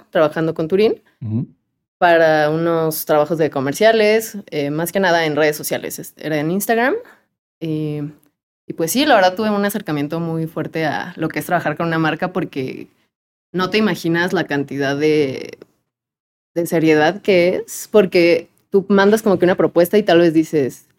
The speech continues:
Speaker 1: o lo que tal vez la gente se imagina, "Ay, trabajar con vos ha de ser muy sencillo".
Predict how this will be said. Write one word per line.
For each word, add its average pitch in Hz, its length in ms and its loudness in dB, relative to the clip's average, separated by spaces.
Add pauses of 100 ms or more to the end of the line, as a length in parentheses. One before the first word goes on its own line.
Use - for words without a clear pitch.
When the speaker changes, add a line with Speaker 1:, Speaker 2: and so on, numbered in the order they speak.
Speaker 1:
o 190 100 6
lo 185 160 6
que 170 180 2
tal 185 200 2
vez 196 120 4
la 202 80 2
gente 170 220 -2
se 185 80 -2
imagina, 156 480 -4 (460)
"Ay, 170 160 2
trabajar 165 420 2
con 220 200 4
vos 185 340 4 (120)
ha 175 80 0
de 170 100 6
ser 180 100 2
muy 170 160 2
sencillo". 160 400 -2